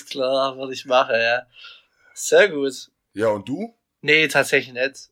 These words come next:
Speaker 2: Aber mir fällt's tatsächlich auch, ähm, ja, ich glaub, das fällt dir echt irgendwann auf der Schlips.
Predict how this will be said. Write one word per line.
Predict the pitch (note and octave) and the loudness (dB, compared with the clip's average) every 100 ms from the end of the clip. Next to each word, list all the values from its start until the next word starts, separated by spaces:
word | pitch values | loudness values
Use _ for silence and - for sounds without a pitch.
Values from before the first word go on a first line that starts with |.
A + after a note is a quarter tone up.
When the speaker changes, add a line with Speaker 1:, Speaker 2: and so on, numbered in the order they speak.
| _ | _
Speaker 2:
Aber | - B2 B2+ B2+ - | -4 -2 0 0 -2
mir | C3+ C3+ | -6 -12
fällt's | B2+ C#3+ D3 C3 | -6 -2 -2 -6
tatsächlich | - B2+ - C3+ C#3 - D3 C3 - - | -2 -2 -2 -6 -6 -10 -12 -12 -12 -6
auch, | B2 B2 B2 - - B2+ B2 | -4 0 -2 -4 -2 -2 -2
ähm, | B2 A#2+ A#2 _ _ _ _ _ _ _ | -8 -20 -20 _ _ _ _ _ _ _
ja, | D3+ | 0
ich | D3 | 2
glaub, | C#3 C#3+ | 4 2
das | - | 2
fällt | - F3 E3+ | -6 -4 0
dir | D#3+ | 2
echt | E3 - | 2 -2
irgendwann | D#3+ D#3 C#3+ | -8 -2 -2
auf | C#3+ | -2
der | - | -4
Schlips. | C#3+ - D#3 - - | -6 -4 -6 -6 -12